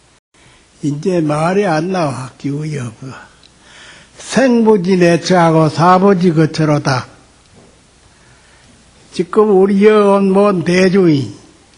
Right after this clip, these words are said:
어디다 왔느냐 말이야. 어이? 이 몸 받기 전에 어디다 왔어요? 이거 나온 지 불과 한 오십 년 다, 이거 안 된단 말.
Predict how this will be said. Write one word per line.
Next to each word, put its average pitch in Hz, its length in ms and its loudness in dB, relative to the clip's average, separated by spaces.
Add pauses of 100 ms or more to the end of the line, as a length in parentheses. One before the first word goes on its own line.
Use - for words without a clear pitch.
(600)
어디다 185 500 -2
왔느냐 220 560 0
말이야. 170 640 0
어이? 180 220 0 (920)
이 214 100 2
몸 247 280 4
받기 247 340 2
전에 208 380 4 (1400)
어디다 190 420 -2
왔어요? 202 440 0 (1120)
이거 226 160 4
나온 220 300 4
지 220 100 4
불과 202 380 0
한 196 80 2
오십 185 460 2
년 190 320 2
다, 165 300 2
이거 170 460 -2
안 170 180 -2
된단 156 420 -2
말. 135 160 -12